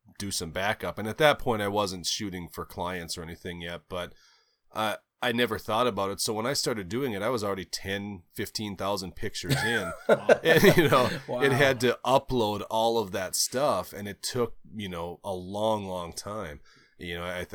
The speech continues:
Speaker 1: think the, the last time I had to do it because I had switched machines, and thankfully their service has been updated where you can transfer the service to a new computer. Um,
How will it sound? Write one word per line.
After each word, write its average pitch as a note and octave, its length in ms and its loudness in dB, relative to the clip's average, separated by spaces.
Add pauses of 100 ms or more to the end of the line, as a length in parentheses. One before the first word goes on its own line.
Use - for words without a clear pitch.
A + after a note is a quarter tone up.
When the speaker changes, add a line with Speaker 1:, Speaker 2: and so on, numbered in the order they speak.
Speaker 1:
think G2 400 -8
the, F2 280 -8
the F2+ 140 -10
last G2+ 420 -2
time G2 280 -4
I F#2 80 -4
had F#2 140 -6
to E2 80 -10
do F2 260 -8
it G2+ 120 -6
because F2 380 -8
I F2 60 -6
had D#2+ 100 -8
switched - 340 -6
machines, F#2+ 460 -6
and F2 160 -10
thankfully C3 400 -2
their G2 160 -6
service G2+ 460 -4
has F#2+ 100 -8
been F#2 140 -10
updated F#2+ 400 -6
where F2 120 -8
you F2+ 140 -10
can F2 320 -10 (320)
transfer A2+ 500 -4
the A2+ 120 -4
service A#2 380 -2
to B2 160 -4
a A#2 40 -6
new A#2 160 -4
computer. B2 640 -4 (460)
Um, F2+ 480 -6